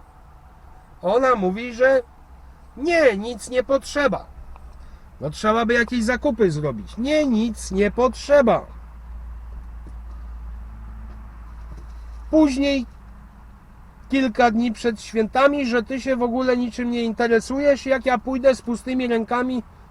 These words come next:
czy tam rękoma do twoich rodziców. No takie akcje, słuchajcie, gość po prostu mówi, no przecież się pytałem, mówi, co jest, co się dzieje, nie?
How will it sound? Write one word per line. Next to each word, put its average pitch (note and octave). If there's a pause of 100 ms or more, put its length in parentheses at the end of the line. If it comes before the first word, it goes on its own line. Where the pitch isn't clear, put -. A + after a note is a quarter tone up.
czy F#3
tam G#3
rękoma A#3+
do A#3
twoich B3+ (380)
rodziców. B3 (1600)
No E3+
takie B3
akcje, A#3
słuchajcie, G3+
gość G3+
po G#3
prostu G3+
mówi, G#3
no A3 (840)
przecież D#3+
się G3+
pytałem, A3
mówi, C3
co D#3+
jest, G#3+ (1600)
co G#3+
się B3+
dzieje, G3+
nie? G3+